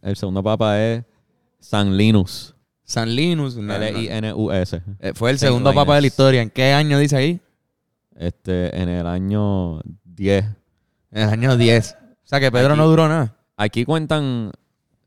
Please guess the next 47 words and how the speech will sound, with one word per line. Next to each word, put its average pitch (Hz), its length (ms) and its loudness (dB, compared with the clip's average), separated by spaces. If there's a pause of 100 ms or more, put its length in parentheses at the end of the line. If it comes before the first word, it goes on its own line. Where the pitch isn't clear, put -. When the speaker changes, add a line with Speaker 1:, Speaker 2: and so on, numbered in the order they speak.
(300)
Speaker 2:
Pedro 110 340 -2
murió 117 320 -4
rápido. 120 420 -12
Speaker 1:
Aquí 104 300 -6
dicen... 117 1000 -6 (1000)
Sí, 135 200 -2
porque 143 200 2
aquí 117 180 0
tienen 147 200 0
a 147 100 0
Pedro 151 320 4
que 123 60 -2
en, 117 200 -6
en 110 160 -10
el 104 120 -12
año 117 300 -6
uno 104 400 -2 (280)
fue 110 160 -4
que 104 500 -2
Speaker 2:
Pedro - 80 -16
Speaker 1:
murió. 123 240 -2
Speaker 2:
fue 151 100 0
el - 40 -6
que 156 120 -2
crucificaron 147 480 -2
al 147 80 -4
revés. 143 300 -2 (240)
Speaker 1:
Yo 107 100 -4
no 120 120 2
sé 131 100 2
cómo 120 180 2
funciona 117 580 0
el 104 240 -4 (100)
Speaker 2:
Ah, 139 180 0
Fernán. 123 400 -4 (420)
A 113 140 -8
Pedro 135 220 0
lo 151 80 0
Speaker 1:
Sí, 147 60 -2
Speaker 2:
crucificaron 123 440 -2
al 139 60 -2
Speaker 1:
Pedro - 100 0
Speaker 2:
revés. 117 120 2
Speaker 1:
lo 107 60 -4
crucificaron 107 480 -4
al 104 100 -4
revés. 98 280 -4